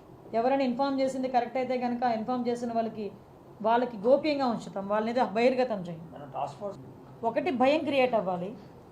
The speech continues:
Speaker 1: రెండు వాళ్ళకి లైవ్లీహుడ్ కావాలి. ఈరోజు గంజాయి ఎందుకు పండి-, పండిస్తున్నారు? వాళ్ళు గిరిజనులు, అందరూ కూడా అమాయకులు. వాళ్ళు గిరిజనుల చేత పండిస్తున్నారు.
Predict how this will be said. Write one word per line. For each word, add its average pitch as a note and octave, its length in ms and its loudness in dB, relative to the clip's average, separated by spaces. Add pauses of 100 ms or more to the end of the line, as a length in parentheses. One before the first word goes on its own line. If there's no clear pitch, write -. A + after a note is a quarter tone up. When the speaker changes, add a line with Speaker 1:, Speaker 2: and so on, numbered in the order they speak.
(160)
Speaker 1:
రెండు C#4 260 4
వాళ్ళకి E4+ 240 6
లైవ్లీహుడ్ B3+ 440 2
కావాలి. E3 600 -8
ఈరోజు A#3 260 2
గంజాయి C#4 640 6
ఎందుకు C4+ 220 -2
పండి-, C#4 260 -2
పండిస్తున్నారు? B3 640 0 (440)
వాళ్ళు B3+ 400 6
గిరిజనులు, B3 920 -2
అందరూ B3+ 200 4
కూడా C#4+ 140 4
అమాయకులు. A3+ 640 2 (560)
వాళ్ళు A3+ 200 4
గిరిజనుల D#4 540 2
చేత D#4 120 4
పండిస్తున్నారు. D4 720 0